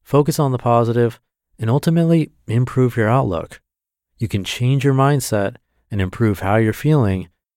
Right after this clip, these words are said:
by doing these eight things. Number one, practice mindfulness throughout your day.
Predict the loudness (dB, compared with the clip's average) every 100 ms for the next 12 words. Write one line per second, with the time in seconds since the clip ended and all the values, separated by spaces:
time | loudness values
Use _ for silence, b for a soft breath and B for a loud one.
0 | _ -6 -2 0 0 0 2 2 0 -6
1 | -12 _ -6 -6 -2 -2 -2 -6 -16 -20
2 | _ _ _ _ _ _ _ _ _ -4
3 | 0 2 2 0 -4 _ _ _ _ _
4 | _ -6 -4 -2 -2 -4 -2 0 0 -2
5 | -4 -4 -8 -14 _ -4 -2 -2 -4 -4
6 | -4 -4 -8